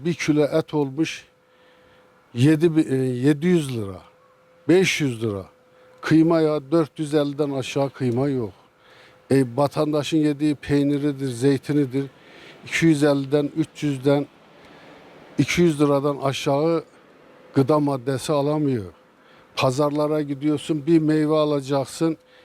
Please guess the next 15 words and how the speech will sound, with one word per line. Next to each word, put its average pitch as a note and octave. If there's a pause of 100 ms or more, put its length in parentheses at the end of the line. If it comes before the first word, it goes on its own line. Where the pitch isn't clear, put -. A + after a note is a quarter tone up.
(160)
yetmiş C#3+
lira, C#3+
seksen D3+
lira, D3+
yüz D3+
lira, B2 (120)
yüz B2
elli D#3
lira C3+ (400)
meyvesine C#3
göre. A#2+ (880)
Yani, D3 (340)
e, C#3
sebze D3+
desen D3+